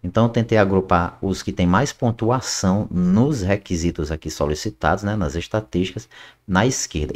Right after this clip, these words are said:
E pra direita, os que têm menos pontuação. E também lá pro finalzinho, você vai ver que tem algumas garrafas. Já vou, já vou. Balance ele, vai lá. Você vai ver que lá pro final vai ter garrafas bem fracas mesmo.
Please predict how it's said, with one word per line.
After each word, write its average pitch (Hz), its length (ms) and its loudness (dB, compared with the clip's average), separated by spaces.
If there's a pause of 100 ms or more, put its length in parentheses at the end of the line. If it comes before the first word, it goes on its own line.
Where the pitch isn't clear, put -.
E - 40 -6
pra 123 200 2
direita, 113 600 2
os - 140 -8
que - 80 -4
têm 104 160 0
menos 98 260 4
pontuação. 113 720 -2 (320)
E 127 80 -4
também 139 460 4
lá 139 240 4
pro 165 160 -2
finalzinho, 101 600 2
você 107 180 -2
vai 113 220 4
ver 110 100 0
que 123 100 -4
tem 120 140 2
algumas 110 280 4
garrafas. 92 520 2 (240)
Já 107 220 4
vou, 87 160 4
já 98 100 0
vou. 82 220 0 (240)
Balance 117 400 4
ele, 104 120 6
vai 107 120 2
lá. 107 160 0 (760)
Você - 180 -2
vai 127 140 6
ver 113 140 4
que 110 160 0
lá 101 240 4
pro - 120 -4
final 104 380 2
vai 107 140 2
ter 123 100 0
garrafas 120 380 2
bem 110 360 2
fracas 131 560 0
mesmo. 101 520 2